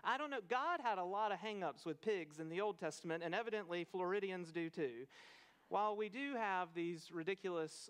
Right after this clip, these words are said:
laws in Florida and everywhere, I mean, they really are. I don't know,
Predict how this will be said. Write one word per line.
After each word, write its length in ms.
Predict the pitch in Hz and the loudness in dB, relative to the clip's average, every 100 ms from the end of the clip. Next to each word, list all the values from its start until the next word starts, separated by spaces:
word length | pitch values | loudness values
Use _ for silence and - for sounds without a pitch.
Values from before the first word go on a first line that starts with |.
| - | -4
laws 480 | 156 156 147 160 151 | 2 2 2 -2 -4
in 140 | 143 | -6
Florida 480 | 156 151 143 143 165 151 | 0 0 2 0 0 -2
and 380 | 156 139 131 - | -4 -6 -8 -4
everywhere, 800 | 165 143 139 123 110 104 143 208 - _ _ _ _ - | -2 -2 -8 -12 -12 -6 -4 -4 -8 _ _ _ _ 0
I 20 | |
mean, 100 | 160 | 2
they 80 | 165 | 2
really 320 | 165 160 147 | 2 0 0
are. 380 | 151 127 147 190 | 0 2 2 2
I 80 | 165 | 0
don't 140 | 170 | -2
know, 200 | 160 | -2